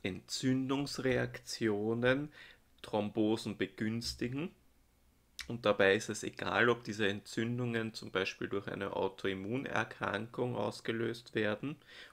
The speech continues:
oder durch Infekte. Und besonders klassisch sind Infekte des H-N-O-Bereichs mit Sinusvenenthrombosen als Komplikation verbunden.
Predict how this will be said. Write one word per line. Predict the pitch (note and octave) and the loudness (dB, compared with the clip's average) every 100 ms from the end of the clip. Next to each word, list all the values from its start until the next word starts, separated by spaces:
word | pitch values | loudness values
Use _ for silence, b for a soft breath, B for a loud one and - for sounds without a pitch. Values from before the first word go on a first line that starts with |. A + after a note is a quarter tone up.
| _ | _
oder | - G#2+ B2 C3+ | 0 4 6 4
durch | C3 B2+ B2 | 2 0 0
Infekte. | - B2 - G2+ - - - - _ _ _ _ B B B B - | -4 -4 0 0 0 -6 -8 -8 _ _ _ _ B B B B -10
Und | A2+ | 0
besonders | A2+ - A#2+ C3 B2+ - | 0 4 2 2 -2 -4
klassisch | A#2+ G2 F#2+ - D3+ E3 - - B B B | 2 4 4 2 -2 -2 -2 -10 B B B
sind | - - C3 C#3 - - _ - | -12 0 0 0 -6 -18 _ -12
Infekte | A#2 A#2 - G#2+ - - A#2+ | -10 -6 -2 -2 -4 -4 -2
des | A#2+ A2+ G#2 - | 2 2 2 -2
H-N-O-Bereichs | - G2 G2+ G#2 F2+ - - D3 A#2 G2 F#2 G#2+ D#3+ - - - _ B B B B - _ _ - _ _ - - _ _ - | 2 4 4 0 -4 0 2 4 4 4 0 -2 -4 -8 -18 -20 _ B B B B -20 _ _ -20 _ _ -20 -20 _ _ -2
mit | B2 B2 - _ | 0 0 -10 _
Sinusvenenthrombosen | - - B2+ C#3 B2+ A#2 A2+ A#2 A#2 A2+ G#2+ G#2 G#2+ A#2 B2+ A2+ - | -18 -8 -6 -4 -2 0 0 -2 -4 -6 -4 -2 -2 -4 -6 -8 -4
als | G#2 G#2+ - | 0 0 -2
Komplikation | - A2+ A#2 A2+ A#2+ A#2 A2 G#2 - G2 G2 | -2 0 2 0 -4 -2 -2 -4 -4 -2 -2
verbunden. | G2 G2+ - G#2+ G#2+ G2 _ A2 | -4 -8 -4 -4 -4 -4 _ -18